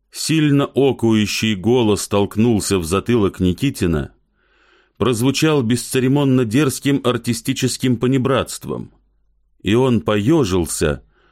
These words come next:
ловя ладонью высыпаемую ему продавцом сдачу, обернулся, увидел молодого поэта Василия Вихрова, уже печатавшегося, уже многим известного в литературных кругах.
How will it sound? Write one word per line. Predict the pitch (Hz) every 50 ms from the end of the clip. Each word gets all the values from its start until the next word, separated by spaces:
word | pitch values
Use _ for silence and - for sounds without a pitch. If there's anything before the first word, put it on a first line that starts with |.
| _ _
ловя | - 85 92 107 101 92 117 110
ладонью | 104 107 101 90 110 113 107 104 98 92 101 98
высыпаемую | 95 98 - - 104 - - 98 101 101 98 98 95 95 95 95 95 87
ему | 87 92 95 92
продавцом | - 98 92 87 95 90 - - 101 95 92 90
сдачу, | 73 76 87 95 90 80 - - 73 57 50 - _ _ _ _ _ _ _ _ _ _
обернулся, | - - 95 90 110 110 113 156 170 170 139 - - - 82 73 - - - _ _ _ _ _ _ _ _ _ _ _ _ -
увидел | 117 139 139 175 170 131 156 151 143
молодого | 143 139 139 135 123 135 151 127 139 131
поэта | - 113 113 131 143 143 139 143 131
Василия | 107 123 117 - - - 135 131 123 131 131 127
Вихрова, | 110 123 120 - 135 135 143 135 117 85 82 76 65 - _ _ _ _ _ _ -
уже | - 92 82 101 113
печатавшегося, | 113 113 110 - - 123 120 104 - 92 80 - - 85 78 76 76 - - - 57 - - - _ _ _ _ _
уже | 87 98 87 107 123
многим | 117 113 120 123 120 104 98 107 104 -
известного | - 113 104 92 104 110 131 120 95 - - 87 85 82 80
в | 73 87
литературных | 87 85 - 98 90 92 90 - 98 92 87 85 85 80 -
кругах. | - 92 90 90 85 90 82 71 - - - -